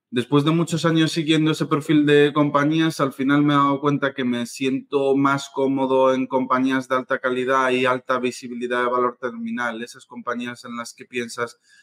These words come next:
dentro de diez, quince, veinte años y sabes que el negocio va a per-, permanecer en-, intacto y las ventajas competitivas permanecerán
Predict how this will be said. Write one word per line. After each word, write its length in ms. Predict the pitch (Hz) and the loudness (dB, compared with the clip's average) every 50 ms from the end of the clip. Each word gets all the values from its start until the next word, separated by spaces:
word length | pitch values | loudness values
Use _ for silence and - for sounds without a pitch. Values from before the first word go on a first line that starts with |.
| _ _ | _ _
dentro 380 | - 120 117 117 113 117 117 117 | -4 0 0 0 2 2 2 2
de 160 | 117 117 117 | 2 2 2
diez, 260 | 120 123 120 117 - | 2 2 2 2 0
quince, 320 | - 135 123 120 - 135 120 | -6 -8 -8 -8 -6 -4 -2
veinte 300 | 120 120 117 120 123 120 | -2 -2 0 0 2 2
años 480 | 123 123 123 123 123 120 117 - - | 2 2 0 -2 -2 -4 -6 -10 -10
y 160 | 120 113 110 | -8 -8 -6
sabes 340 | - - 131 120 120 123 - - | -4 -2 0 0 0 0 -2 -4
que 60 | 131 | -6
el 140 | 123 117 113 | -6 -4 -2
negocio 420 | 120 120 127 123 - - 127 117 | -2 0 0 -2 -2 -2 -2 0
va 120 | 120 120 | 2 0
a 60 | 117 - | 2 0
per-, 280 | 127 113 113 117 117 _ _ | -4 -4 -2 -6 -8 _ _
permanecer 600 | - 120 113 113 117 113 113 110 - - 123 117 | -4 -4 0 0 2 2 2 0 -2 -4 -8 -4
en-, 180 | 117 117 117 _ _ - | -2 -2 -2 _ _ -2
intacto 720 | 139 120 113 107 - 131 127 - - - - 139 151 _ _ _ - - _ _ _ _ _ _ | 0 2 2 2 0 -2 -2 -2 -6 -8 -6 -6 -6 _ _ _ -20 -20 _ _ _ _ _ _
y 140 | - 147 135 | 0 2 4
las 220 | 135 135 131 131 | 4 4 2 0
ventajas 840 | 131 127 123 - 139 127 - - 143 135 131 127 127 131 127 - - | -2 -6 -4 -2 -4 -6 -4 -2 0 2 2 4 2 2 0 -4 -6
competitivas 720 | - 139 135 - - 135 139 127 - 131 131 139 143 143 - | -2 -2 0 0 0 0 -2 -2 0 0 2 2 2 0 0
permanecerán 840 | - 131 117 117 117 117 117 117 - - 117 107 117 120 120 120 | -4 -2 0 2 2 2 2 0 -2 -4 -6 -4 -2 -2 -2 -4